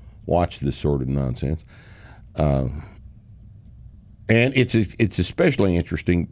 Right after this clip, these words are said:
to those of, of you who own teams that actually pay these athletes these exorbitant amounts of money to fuck around on Sunday afternoon. And, uh,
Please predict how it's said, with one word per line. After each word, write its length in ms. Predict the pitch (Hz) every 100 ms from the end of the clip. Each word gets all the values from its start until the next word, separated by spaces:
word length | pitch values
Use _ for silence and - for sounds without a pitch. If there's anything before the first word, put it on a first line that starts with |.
| 82
to 100 | 80
those 320 | 87 85 78
of, 100 | 64 - - -
of 180 | 82 71
you 200 | 78 73
who 180 | 78 73
own 240 | 80 73
teams 640 | - 113 90 65 65 73 - - - - - -
that 160 | 80 80
actually 320 | 82 - 69
pay 320 | - 104 101
these 260 | 76 71 71
athletes 540 | 69 69 62 69 78
these 240 | 73 69 69
exorbitant 640 | 69 69 76 73 67 65
amounts 380 | 69 78 73 -
of 60 |
money 320 | 65 85 82 69
to 180 | 69 - - - -
fuck 320 | - 80 76
around 440 | 71 82 82 76 78
on 160 | 69
Sunday 340 | 73 78 71 71
afternoon. 400 | 64 92 139 - - - - - - - - - - -
And, 480 | 95 95 92 87 85
uh, 240 | 78